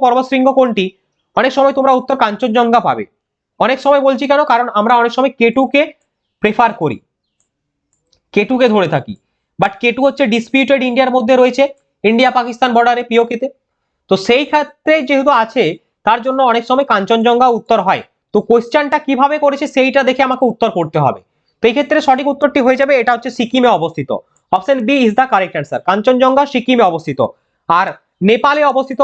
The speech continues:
মাউন্ট এভারেস্ট পৃথিবীর সর্বোচ্চ পর্বতশৃঙ্গ। দেখো, কাঞ্চনজঙ্ঘা পর্বতশৃঙ্গটি সিকিমে অবস্থিত, যার উচ্চতা হচ্ছে আট হাজার পাঁচশো ছিয়াশি মিটার। এবং ফুটে হিসাবে দেখলে আঠাশ হাজার একশো ঊনসত্তর ফুট। নেক্সট,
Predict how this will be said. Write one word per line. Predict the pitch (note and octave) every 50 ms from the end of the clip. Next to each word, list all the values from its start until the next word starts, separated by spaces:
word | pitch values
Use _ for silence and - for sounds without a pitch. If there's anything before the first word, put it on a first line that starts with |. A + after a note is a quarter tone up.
| B3 A#3+
মাউন্ট | A#3 A#3+ C4 C4+ C4+ B3+
এভারেস্ট | A#3+ B3 C4 C4+ - -
পৃথিবীর | A3+ A3 - G#3+ A#3 A3 A#3+
সর্বোচ্চ | A3 G#3+ A3+ A3+ A3 - A#3+ A#3 A#3 A3+ _ _ _ _ _ -
পর্বতশৃঙ্গ। | G#3 G#3+ G#3+ A3+ A3 - A#3 A#3 A#3 B3 D4 - _ _ _ _ _ _ _ _ _ _ _ _ _ _ _ _ _ _ _ -
দেখো, | F3 E3 F#3 F#3 A3+
কাঞ্চনজঙ্ঘা | A3+ A#3+ A#3+ A#3 D#4 D4 D4 D4+ D4 D4+ D4+ C#4+
পর্বতশৃঙ্গটি | B3+ B3 B3+ B3+ B3+ C4 B3+ C4+ C4 B3+ B3+
সিকিমে | - A#3+ - B3+ B3+ B3+ B3
অবস্থিত, | B3 B3+ B3+ C#4 D4 D#4+ B3+
যার | B3+ A#3 G#3+
উচ্চতা | G#3 - - A#3+ A3+ A#3+ A#3+
হচ্ছে | A#3 - C#4 B3+ - - F3+
আট | G3 G#3 A#3
হাজার | A#3+ B3+ B3+ A#3+
পাঁচশো | A#3 A3 G#3+ - - A#3+ A#3
ছিয়াশি | - A3 A3 A3+ A3+ - B3 A#3
মিটার। | A#3+ A3+ C4+ D4+ - - _ _ _ _ _ _ -
এবং | F#3+ F#3 A3 A3 A3 G#3+ G#3+ - _ _ -
ফুটে | - A#3+ A3+ C#4 C#4
হিসাবে | C4+ B3+ B3+ C4+ C4 B3
দেখলে | A3 A3+ A3+ B3 C4+ C#4 A3+ G#3+ -
আঠাশ | - F3+ F#3+ G#3+ A3+ A3+
হাজার | A#3 A3+ A#3 A#3+
একশো | A3 G3 - - - C#4 C4+ - -
ঊনসত্তর | G3 G3+ - G#3 F#3+ - - C4 D4 D4 -
ফুট। | B3+ G3 D#3 - _ _ _ _ _ _ _ _ _ _ _ _ _ _ _ _ _ _ _ _ _ _ _ _ G3
নেক্সট, | G#3 B3 B3+ B3+ -